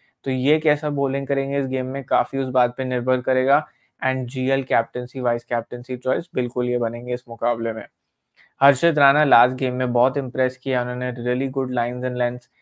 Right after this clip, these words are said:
and आके विकेट्स लेके गए। Definitely आप इन्हें कंसीडर कर सकते हो, especially ग्रैंड लीग्स में, maybe पहले बॉलिंग करें तो स्मॉल लीग टीम में भी। सुयश शर्मा and वरुण चक्रवर्ती दोनों सिमिलर कैटेगरी में आते हैं, मैचअप्स इनके काफी अच्छे, but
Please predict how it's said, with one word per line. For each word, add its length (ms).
and 320
आके 320
विकेट्स 420
लेके 280
गए। 220
Definitely 580
आप 160
इन्हें 200
कंसीडर 460
कर 140
सकते 300
हो, 80
especially 540
ग्रैंड 280
लीग्स 220
में, 140
maybe 420
पहले 260
बॉलिंग 360
करें 240
तो 180
स्मॉल 360
लीग 220
टीम 140
में 180
भी। 160
सुयश 400
शर्मा 400
and 100
वरुण 300
चक्रवर्ती 600
दोनों 320
सिमिलर 440
कैटेगरी 540
में 120
आते 200
हैं, 80
मैचअप्स 500
इनके 220
काफी 380
अच्छे, 260
but 160